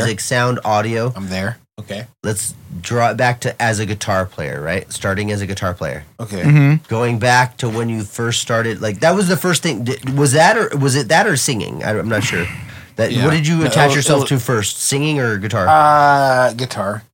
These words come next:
Speaker 1: 'Cause,
Speaker 2: I
Speaker 1: uh,
Speaker 2: mean,
Speaker 1: when I
Speaker 2: I
Speaker 1: met you,
Speaker 2: mean
Speaker 1: you were good at piano, you were good at guitar, you were good at singing already. So I don't know which one you did first.
Speaker 2: No, it's, it's, the singing can't, kinda, kinda came on, on,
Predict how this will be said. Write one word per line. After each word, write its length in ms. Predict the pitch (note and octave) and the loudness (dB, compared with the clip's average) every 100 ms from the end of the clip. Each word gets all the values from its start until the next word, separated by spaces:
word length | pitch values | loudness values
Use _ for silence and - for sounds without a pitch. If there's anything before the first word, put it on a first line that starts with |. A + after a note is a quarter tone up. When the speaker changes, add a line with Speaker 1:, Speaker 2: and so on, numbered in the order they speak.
| _ | _
Speaker 1:
'Cause, 180 | C3 G#2+ | -2 0
Speaker 2:
I 60 | C#3 | 2
Speaker 1:
uh, 40 | |
Speaker 2:
mean, 100 | C3+ | 4
Speaker 1:
when 100 | D3+ | 4
I 80 | G3+ | 4
Speaker 2:
I 60 | |
Speaker 1:
met 160 | B3 - | 4 2
you, 100 | - | 2
Speaker 2:
mean 100 | A3+ | 2
Speaker 1:
you 80 | G3 | 2
were 140 | D#3+ C#3 | 2 0
good 180 | F3 | 0
at 140 | F#3 - | 0 -2
piano, 400 | E3+ E3+ F#3 G3+ | -2 0 0 0
you 140 | D#3 | 0
were 100 | B2+ | 0
good 120 | B2 D3 | -2 -2
at 60 | |
guitar, 380 | C#3+ D3 C#3+ C3+ | -2 -4 -2 0
you 100 | A#2+ | -2
were 80 | G#2+ | -4
good 160 | G2 G#2+ | -4 -4
at 100 | G2 | -4
singing 340 | A2+ G2+ F2 | -4 -4 -4
already. 340 | C#2 A#1+ - - - - _ | -6 -6 -10 -14 -20 -20 _
So 140 | - G#2+ | -2 0
I 80 | |
don't 100 | A2 | 0
know 100 | A#2 | 0
which 160 | G#2+ G#2 | -2 -4
one 100 | G#2 | -4
you 100 | F#2+ | -4
did 140 | E2+ | -6
first. 420 | - D2+ G1+ - - _ _ _ | -6 -8 -8 -12 -20 _ _ _
Speaker 2:
No, 260 | D3 D#3 D3 | 2 4 4
it's, 120 | B2 | 2
it's, 240 | B2+ C#3 | -4 -4
the 160 | - C3+ | -4 -2
singing 400 | - F3+ F#3 D3 | 2 4 4 4
can't, 300 | D#3+ D#3 - | 2 0 0
kinda, 220 | D3+ C#3 | -2 -2
kinda 260 | B2 D3+ C3+ | -4 -4 -4
came 300 | B2 C#3+ A#2 | -2 -2 -2
on, 220 | A#2 A2+ | -2 -2
on, 400 | - G#2 G2 F2+ | -4 -4 -4 -8